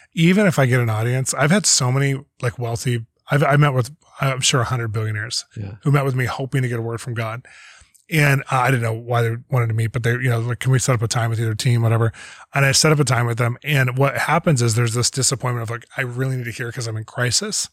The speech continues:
Speaker 2: Ah.
Speaker 1: and I need to navigate around this crisis." And what I'm, what my job is in that time, sometimes I do,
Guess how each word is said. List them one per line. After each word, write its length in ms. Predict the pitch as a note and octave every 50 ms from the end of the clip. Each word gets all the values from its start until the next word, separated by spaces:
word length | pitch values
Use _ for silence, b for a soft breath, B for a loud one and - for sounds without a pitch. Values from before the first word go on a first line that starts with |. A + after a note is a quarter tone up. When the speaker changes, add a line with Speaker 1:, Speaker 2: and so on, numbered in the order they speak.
| _ -
Speaker 2:
Ah. 360 | F#2 F#2 F#2 F#2 F2+ F2+ F2
Speaker 1:
and 100 | - C3+
I 80 | C3+ C3+
need 240 | C3 C3+ C#3 C#3+ B2+
to 80 | -
navigate 400 | C3 A#2+ A2+ A#2 A#2 B2+ B2 C3
around 200 | A#2+ A#2 A#2 A2+
this 120 | A2 G#2+ -
crisis." 400 | - - B2 B2 - - - -
And 80 | C3
what 80 | A#2 A2+
I'm, 300 | A#2 B2+ C#3 D3 D3 - _
what 280 | _ B2+ B2 C3+ C3+ B2
my 260 | C3 C3+ C3 C3+ C#3
job 380 | B2 - - A#2+ B2 B2+ A#2+ A#2
is 140 | A#2 A2
in 80 | A2+ A2+
that 240 | A#2 A#2+ A#2+ - _
time, 260 | - D#3 D#3+ C#3+ -
sometimes 340 | - - F3+ F3+ F#3 D3+ B2+
I 40 | A#2
do, 240 | A#2+ B2 C3+ C#3